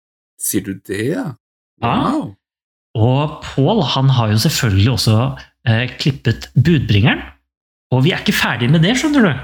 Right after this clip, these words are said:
Speaker 2: For han har også, altså jeg hopper jo over også flere andre filmer underveis her, men han har blitt i senere tid, eh, klipper for Bent Hamer. Han har klippet Salme for kjøkkenet, Faktoritum, O Horten,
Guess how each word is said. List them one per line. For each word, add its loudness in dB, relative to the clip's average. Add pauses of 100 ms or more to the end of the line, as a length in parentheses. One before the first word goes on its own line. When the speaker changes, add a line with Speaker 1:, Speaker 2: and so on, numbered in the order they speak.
(560)
Speaker 2:
For 0
han 6
har -2
også, 0 (100)
altså -2
jeg -8
hopper 0
jo 2
over 0
også -2
flere 0
andre 2
filmer 2
underveis 2
her, 0 (440)
men 0
han 2
har 0 (340)
blitt -4
i 0
senere 0
tid, 2
eh, 2 (220)
klipper 0
for -2 (480)
Bent -2
Hamer. 2 (360)
Han 2
har -2
klippet -2
Salme 0
for 2
kjøkkenet, 0 (260)
Faktoritum, 0 (160)
O 2
Horten, 2